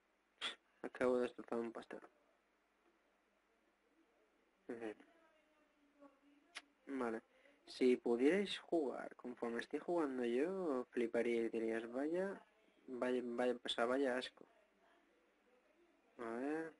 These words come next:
bueno, ya que estoy medio con la redstone, ¿no? No es que me mate tenerla, la verdad, pero, ah,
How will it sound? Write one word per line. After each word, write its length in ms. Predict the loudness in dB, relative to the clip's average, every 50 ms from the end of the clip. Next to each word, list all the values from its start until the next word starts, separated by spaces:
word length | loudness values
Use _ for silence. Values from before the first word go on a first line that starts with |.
| _ _
bueno, 160 | -8 -8 -8 -8 -6
ya 80 | -4 -4
que 80 | -4 -4
estoy 240 | -4 -4 -6 -6
medio 240 | -4 -4 -4 -2 -2
con 100 | -2 0 0
la 100 | -2 -2
redstone, 680 | -2 -4 -6 -8 -14 _ _ -12 -10 -10 -8 -8 -8
¿no? 240 | -8 -8 -8 -10 -14 _ _ _ _ _ _ _ _ _ _ _ _ _ _ _ _ _ _ _ _ _ _ _ _ _ _ _ _ _ _ _ _ -20 -10 -4 -2
No 60 | -2
es 100 | -2 -2
que 160 | 0 0 2
me 140 | 2 2 0
mate 340 | 0 -2 -2 -2 -2 -2 -2
tenerla, 500 | -4 -4 -2 -2 -2 -2 -2 -4 -6 -8
la 260 | -10 -12 -14 -16 -18 -20 _ _
verdad, 240 | -12 -10 -8 -10 -10 -12
pero, 320 | -16 -20 -20 -20 -20 -20 -20 -20 -20 -20 _ _ _ _ _ _ _ _ _ _ _ _ _ _ _ _ _ _ _ _ _ _ _ _ _ _ _ _ _ _ _ _ _ _ _ _ _ _ _ _ _ _ _ _ _ _ _ _ _ _ _ _ _ _ _ _ _ _ _ _ _ _ _ _ _ _ _ _ _ _ _
ah, 100 | -12 -12